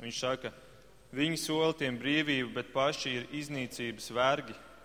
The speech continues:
Viņi joprojām ir iznīcības vergi. Un tas, kas kādam zaudējis, kļūst tam par vergu. Ja tie zinādam mūsu kungu un glābēju Jēzu Kristu ir izbēguši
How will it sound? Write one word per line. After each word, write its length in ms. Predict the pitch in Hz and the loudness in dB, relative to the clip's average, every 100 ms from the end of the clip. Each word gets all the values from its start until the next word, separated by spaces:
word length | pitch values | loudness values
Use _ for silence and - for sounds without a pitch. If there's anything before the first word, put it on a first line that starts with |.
| - - | -20 -12
Viņi 240 | 127 143 | -8 -2
joprojām 720 | 131 127 - 147 156 143 120 110 - - - | 0 0 0 2 4 4 2 -4 -14 -14 -6
ir 120 | 123 | -2
iznīcības 640 | 139 147 127 - 117 110 | -2 -2 -4 -4 -6 -4
vergi. 360 | 123 127 147 135 - - - - - - - - - - | 2 2 2 -2 -12 -20 -20 -20 -20 -20 -20 -20 -20 -10
Un 100 | 131 | -2
tas, 280 | 127 160 165 | 4 4 4
kas 320 | 147 135 - - - - - - | 0 -2 -4 -8 -18 -20 -20 0
kādam 360 | 143 147 143 127 | 6 6 6 2
zaudējis, 580 | 127 147 160 147 131 | 4 6 6 2 0
kļūst 360 | - 135 143 - | -2 -4 -4 -2
tam 160 | 139 135 | -4 -2
par 140 | 127 | -2
vergu. 440 | 123 123 131 117 101 - - - - - 131 | 4 4 4 -2 -12 -16 -20 -20 -20 -8 -2
Ja 80 | |
tie 220 | 131 165 180 | 0 2 2
zinādam 640 | 147 175 175 139 123 120 | 2 2 2 2 2 0
mūsu 240 | 123 127 - | -2 -4 -4
kungu 340 | 139 147 160 151 | -4 -2 -2 -4
un 140 | 123 | -4
glābēju 540 | 120 127 139 127 113 113 | 2 4 4 2 -2 0
Jēzu 320 | 135 147 135 - | 0 -2 -4 -4
Kristu 340 | 135 135 - | -4 -4 -6
ir 140 | 117 | -4
izbēguši 580 | 139 151 135 120 117 - | -4 0 2 2 0 -4